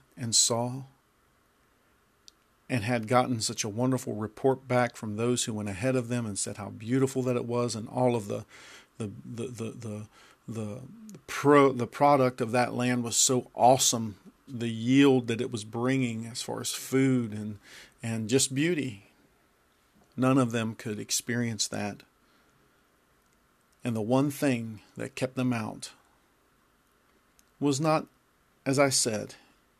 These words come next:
any part of the law, but it was their unbelief. The one thing that will cause you certain spiritual ruin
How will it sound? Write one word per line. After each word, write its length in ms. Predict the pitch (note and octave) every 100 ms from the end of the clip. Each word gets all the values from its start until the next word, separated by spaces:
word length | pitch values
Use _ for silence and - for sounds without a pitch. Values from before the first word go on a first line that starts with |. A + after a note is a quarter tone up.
| _ _ _ _
any 180 | C3+ C#3+
part 340 | C#3 C#3 C3
of 100 | B2
the 80 | A2
law, 460 | G#2+ A#2 G#2+ - G2+ _ _ _ _ _ _
but 140 | A2+ G2+
it 60 |
was 120 | G2+
their 140 | G#2 G#2
unbelief. 640 | A2+ G#2 G#2+ A2 - - _ _ _ _ _ _ _ _ _ _ - - _
The 60 | B2+
one 200 | D3 D#3+
thing 260 | D#3+ C#3+
that 80 | C3+
will 100 | B2+
cause 320 | - C3 B2
you 100 | A#2
certain 720 | G#2+ - - C#3+ C#3 C#3+ C#3 B2+
spiritual 760 | - - - B2+ C3 B2+ C3+ B2+
ruin 540 | A#2+ A#2+ F#2+ F#2 F2+